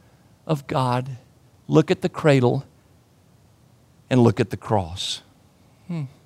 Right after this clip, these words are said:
And then think about Jesus' love of Judas. Even as he foreknew he would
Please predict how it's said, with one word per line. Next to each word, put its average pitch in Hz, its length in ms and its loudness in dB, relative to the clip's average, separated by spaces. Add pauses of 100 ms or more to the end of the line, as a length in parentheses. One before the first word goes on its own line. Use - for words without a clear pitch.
(1400)
And 139 120 0
then 147 100 4
think 156 260 0
about 127 260 4
Jesus' 123 440 -2
love 117 280 4
of 101 100 -6
Judas. 110 540 -8 (340)
Even 165 300 2
as 156 140 2
he 151 320 2 (220)
foreknew 151 600 2
he 143 220 4
would 127 440 0